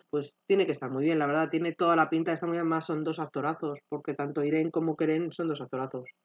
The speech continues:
Espero que pronto podamos verla y disfrutarla, pero de momento se está presentando a varios festivales internacionales de cine independiente. Y ahora vamos con las series. Gunesi Beklerken,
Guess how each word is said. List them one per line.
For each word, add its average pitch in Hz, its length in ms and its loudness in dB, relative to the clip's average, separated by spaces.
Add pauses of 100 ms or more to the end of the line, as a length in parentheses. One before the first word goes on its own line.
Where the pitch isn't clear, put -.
Espero 165 360 4
que 165 140 2
pronto 175 560 4
podamos 143 420 0
verla 156 320 2
y 143 40 2
disfrutarla, 143 760 0 (200)
pero 151 160 -2
de 151 60 0
momento 165 720 2
se 175 260 -4
está 180 240 0
presentando 190 500 2
a 180 60 6
varios 180 320 6
festivales 170 720 4
internacionales 156 880 -2
de 143 120 -10
cine 156 220 -4
independiente. 143 640 -6 (340)
Y 185 60 8
ahora 208 140 10
vamos 269 220 8
con 254 140 6
las 160 200 4
series. 135 440 0 (540)
Gunesi 220 680 6
Beklerken, 214 840 8